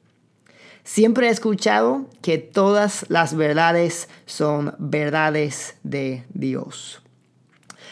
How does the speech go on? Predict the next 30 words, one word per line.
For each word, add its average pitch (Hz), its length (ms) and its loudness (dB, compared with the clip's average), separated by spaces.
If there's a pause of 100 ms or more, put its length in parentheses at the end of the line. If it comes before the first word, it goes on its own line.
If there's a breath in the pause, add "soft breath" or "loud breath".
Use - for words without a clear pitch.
(180 loud breath)
Así 175 280 2
que 175 320 2
las 151 240 -2
enseñanzas 208 720 2
que 175 160 0
vamos 170 260 0
a 165 100 -2
compartir 180 800 0
vienen 165 420 0
de 151 140 0
círculos 156 500 -4
cristianos 175 880 -4 (360 soft breath)
y 151 160 -2
también 151 720 0 (100)
círculos 147 840 -4
seculares. - 1080 -8 (960 loud breath)
Al 185 140 4
final, 208 500 2 (180)
eh, 170 240 2
como 185 280 2
queremos 202 440 2
que 208 140 2
este 196 220 0
podcast 214 480 2
de 180 120 4
verdad 170 320 4
le 175 220 2
ayude 185 720 2
como 180 320 0
líder, 190 460 2